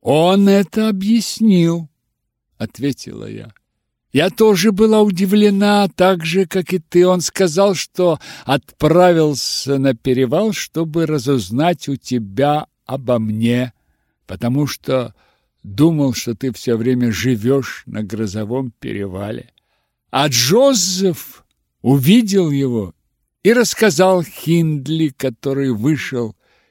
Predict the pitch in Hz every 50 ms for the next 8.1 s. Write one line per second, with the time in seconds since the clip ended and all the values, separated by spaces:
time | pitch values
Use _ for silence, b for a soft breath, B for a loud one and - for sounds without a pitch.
0 | _ - 127 127 110 147 160 - - - 165 170 - - 135 131 131 131 131 123
1 | 127 123 110 95 90 85 120 123 131 127 120 135 127 110 123 123 123 123 131 135
2 | 127 - - 113 110 120 - - - - - 120 135 123 - - 120 117 120 117
3 | 113 - - 127 127 120 113 - - - 170 196 185 160 147 131 113 95 87 104
4 | 151 185 190 175 170 165 160 147 139 131 123 110 131 131 - 185 175 131 107 104
5 | 110 127 175 196 202 185 175 147 117 _ _ _ _ _ _ _ _ _ _ _
6 | _ - 202 240 214 185 123 - - 95 92 110 123 147 208 202 - - 127 92
7 | 73 87 85 80 80 - - - 92 104 123 151 156 151 131 110 104 110 131 156
8 | 170